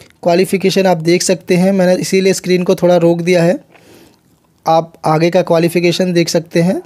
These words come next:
चाहें तो अगर आपको डाउट हो तो स्क्रीनशॉट ले लीजिए, उसके बाद इसको देख लीजिए।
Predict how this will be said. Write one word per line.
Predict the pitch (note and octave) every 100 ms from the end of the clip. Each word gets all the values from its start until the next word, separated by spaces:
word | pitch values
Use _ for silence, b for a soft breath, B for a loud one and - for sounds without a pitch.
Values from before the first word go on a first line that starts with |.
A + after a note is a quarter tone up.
| - _ B B B B -
चाहें | D#3+ F3 F3+
तो | G3
अगर | F#3+ F3 F3+
आपको | E3+ F#3
डाउट | E3+ D#3 F3 F3+
हो |
तो | F3+
स्क्रीनशॉट | F3+ - F3 F3+ F3 G3 F#3+
ले | F3
लीजिए, | F3 F3 G3
उसके | A3 - F#3+
बाद | E3 E3 E3
इसको | D#3+ F3
देख | D#3+ D#3+
लीजिए। | E3 E3 F#3+